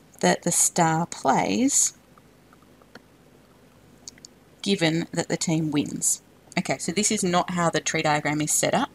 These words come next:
so we need to actually use our formula to calculate this. So we want the probability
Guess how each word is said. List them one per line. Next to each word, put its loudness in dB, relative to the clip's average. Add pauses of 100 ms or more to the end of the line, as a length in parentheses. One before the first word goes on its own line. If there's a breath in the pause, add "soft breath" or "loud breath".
(140)
so 2
we 0
need 2
to -6
actually -2
use -2
our 2
formula -4
to -8
calculate -10
this. -10 (500 loud breath)
So 0
we 0
want 0
the -8
probability 0